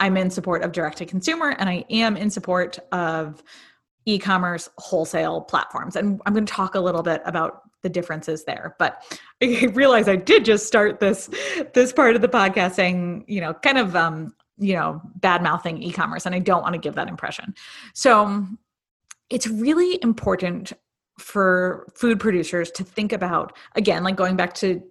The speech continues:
who is your audience, but then where your audience is shopping online. And so most food and beverage purchases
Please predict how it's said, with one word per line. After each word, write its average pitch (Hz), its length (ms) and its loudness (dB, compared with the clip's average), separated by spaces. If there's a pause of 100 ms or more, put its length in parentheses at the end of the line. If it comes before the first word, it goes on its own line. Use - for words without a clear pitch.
(100)
who 262 160 2
is 294 160 0
your 240 160 2
audience, 160 560 -2 (280)
but 226 120 0
then 240 240 0
where 208 400 2
your 269 320 -2
audience 175 360 -2 (120)
is 190 100 -4
shopping 165 480 -6
online. 156 480 -6 (300)
And 220 100 2
so 220 300 0
most 220 880 0 (100)
food 233 560 -2
and 202 140 0
beverage 185 420 -2
purchases 240 720 -4